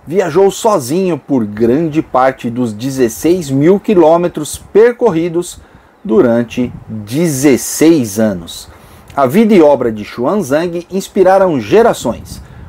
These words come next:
O romance Jornada ao Oeste, uma interpretação fictícia e poética de suas viagens,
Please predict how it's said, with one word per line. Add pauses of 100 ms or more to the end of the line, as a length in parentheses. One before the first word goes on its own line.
(120)
O
romance
Jornada
ao
Oeste,
uma
interpretação
fictícia
e
poética
de
suas
viagens,